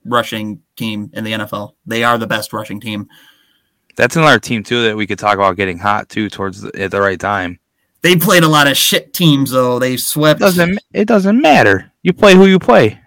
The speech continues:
Speaker 2: It is what it is.
Speaker 1: They, they don't have a winning record against any playoff teams, but I, I agree they're hot, but,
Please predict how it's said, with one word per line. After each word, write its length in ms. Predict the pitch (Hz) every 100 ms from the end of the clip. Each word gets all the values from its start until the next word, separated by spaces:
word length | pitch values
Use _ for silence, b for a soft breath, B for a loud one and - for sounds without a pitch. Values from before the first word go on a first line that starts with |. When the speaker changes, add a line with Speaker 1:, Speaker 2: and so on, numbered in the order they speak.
| -
Speaker 2:
It 120 | 147
is 120 | 160
what 140 | 165
it 100 | 156
is. 320 | 202 127 101 - _ _ _ _ _ _
Speaker 1:
They, 400 | - 139 135 135 135
they 200 | 135 139
don't 140 | 139
have 140 | 135
a 40 | 135
winning 260 | 135 135
record 480 | 131 131 131 127 123 - -
against 1000 | 127 131 127 120 117 - - - -
any 340 | 123 131 127 123
playoff 380 | 127 123 117 117
teams, 320 | 117 113 110
but 300 | 113 110 107 -
I, 260 | 117 123 127
I 100 | 123
agree 280 | 143 151 127
they're 140 | 139
hot, 320 | 135 117 117 -
but, 220 | 107